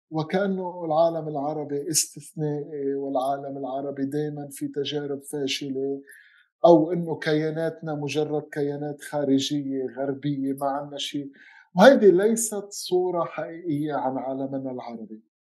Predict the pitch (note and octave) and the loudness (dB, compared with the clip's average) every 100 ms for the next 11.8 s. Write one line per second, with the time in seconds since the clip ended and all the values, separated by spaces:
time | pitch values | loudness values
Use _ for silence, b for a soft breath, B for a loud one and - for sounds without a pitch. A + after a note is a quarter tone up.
0 | _ b b _ C3+ D#3 F3+ D#3 D#3+ D3+ | _ b b _ 10 10 10 6 0 -4
1 | C#3+ C3+ C#3 C3+ A#2 A#2 A#2 A#2 C#3 D3+ | -6 -6 -6 -6 -4 -6 -8 -6 -2 -2
2 | D3+ D3+ E3 D#3+ D3 C3+ C#3 C#3+ C#3+ C3 | -2 -4 -6 -4 -2 -2 -2 -6 -8 -10
3 | - C#3 B2+ C3 B2+ B2+ A2+ C3 A#2 B2 | -2 2 2 0 -2 -2 -4 -6 -6 -6
4 | B2 B2 A#2 B2 C3 - B2+ A#2+ - - | -6 -10 -12 -12 -10 -8 -8 -8 -10 -4
5 | C3 A#2+ - B2+ A#2+ A#2 - B2+ A#2 C3 | -4 -4 -8 -8 -10 -12 -6 -4 -4 -6
6 | - B B - A2+ A#2+ A#2+ A#2+ A#2 A#2 | -16 B B -6 0 2 2 -2 -2 -6
7 | A#2 - - - D#3 - D3 C#3 C3+ - | -8 -16 -20 -6 -4 0 2 2 0 -2
8 | C3 B2 B2 B2+ B2+ B2 B2+ B2+ B B | 0 0 -2 -6 -6 -6 -8 -10 B B
9 | B B _ C#3+ B2+ A#2+ A#2+ A#2+ - - | B B _ 4 6 4 0 -8 -12 -18
10 | _ _ _ _ _ _ - C#3+ D#3 F3 | _ _ _ _ _ _ 8 10 10 6
11 | - E3+ D3+ E3 D3+ C#3 C3 | -2 -4 0 4 4 2 -2